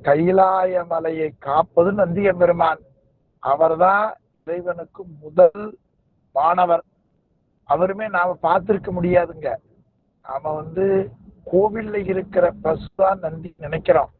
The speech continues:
அல்லது அது விடையாகிய பசு. இது நந்தியம்பெருமான். சில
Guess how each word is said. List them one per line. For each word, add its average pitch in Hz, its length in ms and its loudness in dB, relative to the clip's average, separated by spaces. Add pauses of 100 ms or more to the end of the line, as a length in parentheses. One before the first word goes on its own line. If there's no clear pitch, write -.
அல்லது 139 540 0 (600)
அது 180 680 0 (500)
விடையாகிய 185 880 0 (100)
பசு. 175 460 -2 (760)
இது 160 220 -6
நந்தியம்பெருமான். 175 960 -2 (100)
சில 160 320 -2